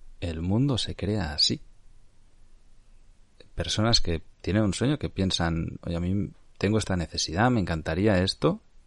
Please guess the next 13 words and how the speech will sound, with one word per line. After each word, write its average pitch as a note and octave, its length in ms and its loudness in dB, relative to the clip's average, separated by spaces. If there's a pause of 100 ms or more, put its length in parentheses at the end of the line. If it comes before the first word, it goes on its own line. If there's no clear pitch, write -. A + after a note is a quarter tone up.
(220)
y E2 140 -6
como D#2 260 -4
no F2 80 -2
existe, - 320 -8
pues - 220 -10
lo - 100 4
hago - 200 0
yo. - 100 -18 (1500)
Bueno, E2 200 -6
el D#2 60 -8
caso G#2 220 -2
es - 140 -2
que D#2+ 440 0